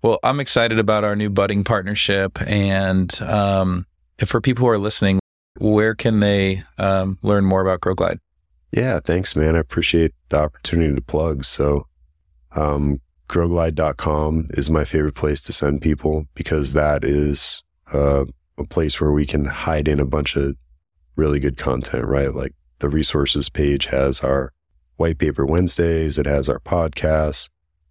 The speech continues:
Speaker 2: and the room gen is there. So you can take a tour of our solutions and really see plumbing, airflow, electrical, basic overview.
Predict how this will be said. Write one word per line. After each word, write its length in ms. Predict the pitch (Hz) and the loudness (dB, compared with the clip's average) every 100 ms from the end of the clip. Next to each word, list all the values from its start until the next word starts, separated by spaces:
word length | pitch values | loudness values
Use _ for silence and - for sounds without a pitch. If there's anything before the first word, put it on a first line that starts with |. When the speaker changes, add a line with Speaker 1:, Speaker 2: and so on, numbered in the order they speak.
| _ - | _ -4
Speaker 2:
and 120 | 71 | -2
the 80 | 65 | 0
room 280 | 71 85 80 | 2 2 2
gen 220 | 80 78 | 2 0
is 160 | 76 | 0
there. 300 | 80 78 78 | 0 0 0
So 160 | 73 78 | 0 0
you 100 | 69 | -2
can 260 | - 69 65 _ _ _ _ _ - | -2 -2 -4 _ _ _ _ _ -4
take 180 | 95 | -2
a 60 | 85 | -2
tour 500 | - - 87 90 92 | -4 0 2 4 2
of 260 | 80 76 78 | 2 0 0
our 160 | 78 | 0
solutions 680 | 76 - 76 78 92 95 85 | 0 0 2 2 2 2 2
and 80 | 78 | 2
really 200 | 76 78 | 2 2
see 300 | - 82 82 | 0 2 0
plumbing, 720 | - - 76 76 73 71 69 | -2 -4 0 2 2 0 -2
airflow, 920 | 64 71 73 - 73 71 71 69 67 - _ _ _ _ - | 0 -2 -2 -2 0 2 2 0 -2 -8 _ _ _ _ -2
electrical, 920 | 71 73 - 73 78 71 69 69 65 _ _ _ - | -2 -2 -4 -2 -2 0 0 -2 -4 _ _ _ -2
basic 320 | 78 - 69 | -2 0 -2
overview. 720 | 76 71 69 69 71 69 | -2 0 0 0 0 0